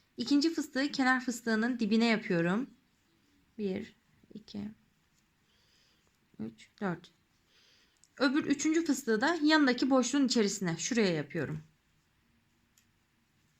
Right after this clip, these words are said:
Tığımızın üzerinde üç tane fıstık var. Üçünü beraber kapatıyorum. Bir zincir çektim. Yine üçerli bir fıstık toplayacağım. Ee, her bölümün sonunda da artırma yapacağım.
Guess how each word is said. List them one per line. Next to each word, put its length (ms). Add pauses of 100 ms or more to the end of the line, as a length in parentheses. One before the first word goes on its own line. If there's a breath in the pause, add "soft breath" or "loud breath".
(2000)
Tığımızın 500
üzerinde 560
üç 220
tane 280
fıstık 400
var. 220 (480 soft breath)
Üçünü 360
beraber 640 (720)
kapatıyorum. 680 (640)
Bir 120
zincir 320
çektim. 380
Yine 220
üçerli 320
bir 100
fıstık 380
toplayacağım. 600 (580 soft breath)
Ee, 120
her 320
bölümün 300
sonunda 540
da 120
artırma 420
yapacağım. 520